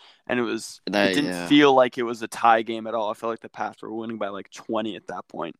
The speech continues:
Speaker 1: the way they'd just been dominating time of possession,
Speaker 2: They
Speaker 1: play calling, everything.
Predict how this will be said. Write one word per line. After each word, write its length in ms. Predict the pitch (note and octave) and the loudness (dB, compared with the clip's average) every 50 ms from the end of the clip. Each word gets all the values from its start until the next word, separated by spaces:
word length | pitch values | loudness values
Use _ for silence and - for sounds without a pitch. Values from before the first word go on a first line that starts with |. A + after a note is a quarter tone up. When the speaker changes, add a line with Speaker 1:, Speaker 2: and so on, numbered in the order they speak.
| _ _ _ | _ _ _
Speaker 1:
the 80 | - A2 | -6 -2
way 160 | A2 A2 G#2 | -2 -2 -2
they'd 160 | G2+ G#2+ G#2 | -2 -4 -4
just 220 | - A2 G#2+ - - | -6 -10 -10 -6 -6
been 100 | G#2 G#2 | -6 2
dominating 480 | - G2+ G2+ G#2+ A2+ A2+ G#2+ A2 A2 | 4 4 6 6 4 0 -2 -4 -6
time 220 | G#2+ - A2+ A2 A2 | -6 -4 -4 -4 -4
of 80 | G2+ | -4
possession, 580 | - A#2 G#2 - G#2 G#2 - - G#2+ A2 G#2 G#2+ | -6 -6 -2 0 0 0 0 -2 -4 -4 -2 2
Speaker 2:
They 380 | G#2+ A2 A2+ A2 A2 A2 A2+ | 2 2 4 4 2 0 -2
Speaker 1:
play 240 | G2+ - A#2 A#2 A#2+ | 0 0 2 2 2
calling, 580 | - - A2+ A2+ A2+ A2+ A2+ A2 G#2+ A2 G#2+ - - | 2 2 4 4 4 2 0 -2 -6 -6 -8 -6 -2
everything. 560 | - A#2+ A#2 A2+ A#2 G#2+ - - - - - | 0 0 0 0 -2 -2 -2 -4 -8 -10 -10